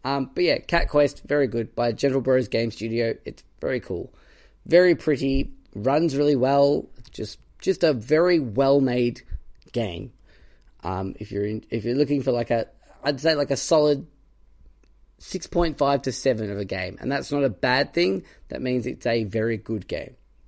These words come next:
Um, but yeah, the other thing I've been playing this week is, uh, surprise, surprise, I've been playing more Nier Automata.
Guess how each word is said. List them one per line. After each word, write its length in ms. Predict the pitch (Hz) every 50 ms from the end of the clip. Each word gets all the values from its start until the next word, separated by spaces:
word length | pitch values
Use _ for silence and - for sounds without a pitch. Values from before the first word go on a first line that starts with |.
| _ _ - - - - - - - - - - _ - - - - - - - - - - -
Um, 480 | - 120 131 131 127 127 131 135 135 135 - - - - - - - - - - -
but 100 | - 208
yeah, 160 | 226 208 147
the 120 | - - 185
other 140 | 196 190 175
thing 100 | 170 175
I've 80 | 165 151
been 120 | 170 156
playing 240 | - 175 160 165 165
this 140 | 160 151 -
week 200 | 170 170 160 -
is, 340 | - 135 139 139 143 139 -
uh, 340 | - 117 120 120 123 120 -
surprise, 380 | - - 123 135 135 131 127 -
surprise, 320 | - - 131 143 156 147
I've 60 | 131
been 140 | 113 104 92
playing 220 | - 110 110 110
more 160 | 110 110 110 107
Nier 300 | 104 107 113 113 113 107
Automata. 500 | 107 - 120 120 135 139 151 151 151